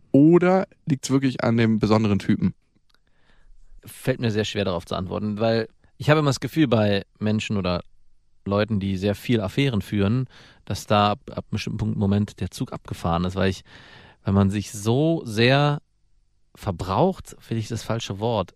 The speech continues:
Speaker 1: Du sprichst davon wie so eine Cremepackung,
Speaker 2: Nee,
Speaker 1: die
Speaker 2: nein,
Speaker 1: irgendwann
Speaker 2: ich meine es nicht, aber
Speaker 1: ausgelullert
Speaker 2: Ah,
Speaker 1: ist.
Speaker 2: ich weiß nicht, es ist so, wenn du jeden Tag deine Lieblingsmahlzeit isst, dann schmeckt sie irgendwann nicht mehr besonders.
Speaker 1: Hä, das könnte man dann genauso auf Leute in einer Beziehung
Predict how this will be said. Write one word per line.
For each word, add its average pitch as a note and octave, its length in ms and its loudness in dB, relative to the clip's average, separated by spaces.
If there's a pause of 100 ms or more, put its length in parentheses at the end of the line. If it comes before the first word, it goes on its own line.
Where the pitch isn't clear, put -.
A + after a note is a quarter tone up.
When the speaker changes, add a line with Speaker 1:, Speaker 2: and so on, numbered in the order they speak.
(160)
Speaker 1:
Du - 260 -10
sprichst - 380 -2
davon A2+ 280 6
wie G#2 60 2
so A2 80 4
eine G#2+ 100 6
Cremepackung, E3 500 4
Speaker 2:
Nee, G#3 140 6
Speaker 1:
die G3 60 6
Speaker 2:
nein, E3 180 8
Speaker 1:
irgendwann A#2+ 160 6
Speaker 2:
ich A#2 40 2
meine E3 160 2
es D3+ 40 2
nicht, D3+ 120 2
aber C#3+ 100 8
Speaker 1:
ausgelullert G#2+ 680 4
Speaker 2:
Ah, G#2 60 4
Speaker 1:
ist. G2+ 100 4
Speaker 2:
ich - 20 0
weiß E3+ 220 4
nicht, C3+ 80 -4
es C3+ 80 -6
ist C3 100 -10
so, D3+ 380 4 (280)
wenn B2+ 180 2
du C#3 60 2
jeden D3+ 320 0
Tag C#3+ 340 0
deine C3+ 340 0
Lieblingsmahlzeit G#2 960 -2 (360)
isst, - 360 -8 (340)
dann A#2 120 -6
schmeckt C#3 240 -4
sie C3 60 -6
irgendwann B2+ 220 0
nicht B2+ 100 -2
mehr B2+ 80 -2
besonders. A2+ 440 -2
Speaker 1:
Hä, D3 220 4
das C3 180 2
könnte D#3 220 4
man D3 160 4
dann C3+ 160 4
genauso D3+ 520 6
auf C3+ 200 4
Leute C#3 260 6
in C3+ 80 0
einer B2+ 80 4
Beziehung C3 420 2